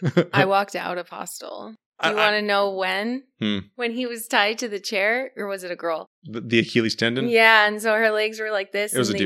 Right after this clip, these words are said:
Speaker 1: dude.
Speaker 2: and he,
Speaker 1: Yeah.
Speaker 2: they just cut it, and,
Speaker 1: Yeah.
Speaker 2: and I just walked out. I was just,
Speaker 1: Yeah.
Speaker 2: no. <laughs>
Speaker 1: Hostel is not a great movie, but I do like horror movies, and I do like ones where people are tested. Texas Chainsaw Massacre is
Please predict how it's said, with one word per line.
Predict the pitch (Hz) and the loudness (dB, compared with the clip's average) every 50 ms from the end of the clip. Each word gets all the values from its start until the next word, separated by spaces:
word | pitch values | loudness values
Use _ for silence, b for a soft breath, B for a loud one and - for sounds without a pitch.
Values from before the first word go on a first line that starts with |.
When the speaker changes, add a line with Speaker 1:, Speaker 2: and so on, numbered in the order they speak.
| 92 | 0
Speaker 1:
dude. | - - - - | -2 -4 -8 -6
Speaker 2:
and | - - 101 101 101 | -4 -4 -2 -4 -4
he, | - 214 | -6 -6
Speaker 1:
Yeah. | - 190 190 | -6 -6 -4
Speaker 2:
they | 196 202 196 | -4 -4 -4
just | 190 196 190 - _ | -6 -10 -14 -12 _
cut | - - 185 180 185 | -12 -10 -10 -8 -6
it, | 196 202 - | -6 -8 -8
and, | - 185 180 175 - - - - - 196 | -10 -14 -16 -16 -12 -10 -10 -10 -8 -6
Speaker 1:
Yeah. | 190 170 151 - 208 190 208 202 | -4 -4 -2 0 0 0 0 0
Speaker 2:
and | 185 120 | -2 -2
I | - - 202 196 | 0 0 0 0
just | 190 190 185 | 0 -6 -10
walked | 190 180 175 160 170 - - - | -6 -4 -2 -2 -2 -4 -4 -2
out. | 185 175 170 175 - | 0 0 0 0 0
I | - 208 | -2 -2
was | 226 220 | -2 -4
just, | - 247 - - - - | -6 -6 -6 -6 -2 0
Speaker 1:
Yeah. | 104 90 87 85 85 - | 2 4 4 4 2 0
Speaker 2:
no. | 196 190 190 180 190 220 - - 240 - | -2 -4 -2 -2 -2 -2 0 0 0 0
<laughs> | - 240 - | -2 -8 2
Speaker 1:
Hostel | - 196 226 220 - 240 202 170 | 6 6 6 8 8 10 10 10
is | 123 | 10
not | 131 139 123 117 | 8 8 6 8
a | |
great | 107 113 104 98 | 6 6 4 4
movie, | 101 98 90 90 90 - - _ _ _ _ _ | 4 2 2 2 0 0 -4 _ _ _ _ _
but | - 123 | 4 4
I | 127 120 | 4 6
do | 139 170 160 | 6 4 4
like | 127 123 123 120 - | 6 6 4 4 2
horror | - - 117 117 113 110 | -2 0 2 2 4 2
movies, | 110 113 110 117 120 104 107 | 2 0 0 0 -2 0 0
and | 95 | 0
I | 92 95 | 0 0
do | 98 110 107 | 0 0 0
like | 101 98 101 - | 2 0 0 -2
ones | 101 95 92 98 101 95 | -4 -4 -4 -4 -6 -4
where | 98 92 90 87 87 87 - _ _ _ _ | -2 -2 0 0 0 -2 -4 _ _ _ _
people | - - 104 - 101 | -4 -4 -2 0 0
are | 98 90 | 0 0
tested. | 87 - - 98 - - 123 127 131 127 127 - _ _ _ _ | -2 0 -2 -2 0 2 0 0 0 -2 -6 -10 _ _ _ _
Texas | - 104 101 - 101 - | -4 -2 -2 -2 -4 -2
Chainsaw | - 104 101 - - 95 | 0 0 0 2 0 0
Massacre | 98 98 101 - - 127 120 113 107 - - | 2 2 0 0 0 -2 -2 -2 -4 -4 -2
is | 104 98 85 - - - - _ | -2 -2 -2 -2 -6 -8 -10 _